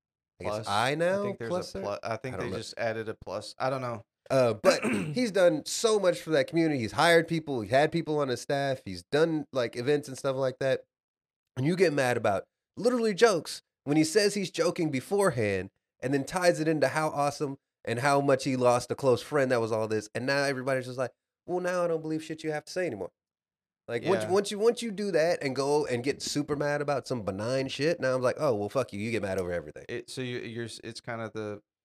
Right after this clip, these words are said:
Speaker 2: well, it's not, not that the boy that cries wolf, but it's, you're,
Speaker 1: It's
Speaker 2: y-, yeah, I, I get what
Speaker 1: it's,
Speaker 2: you're saying.
Speaker 1: it's,
Speaker 2: It's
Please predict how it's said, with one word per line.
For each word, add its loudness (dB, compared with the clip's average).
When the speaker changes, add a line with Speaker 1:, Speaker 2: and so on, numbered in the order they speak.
Speaker 2:
well, 0
it's -10
not, -8
not -8
that -6
the -12
boy -6
that -12
cries -6
wolf, -14
but -10
it's, -12
you're, -6
Speaker 1:
It's -16
Speaker 2:
y-, -20
yeah, 2
I, 4
I 0
get -2
what 2
Speaker 1:
it's, -4
Speaker 2:
you're -8
saying. 0
Speaker 1:
it's, -2
Speaker 2:
It's -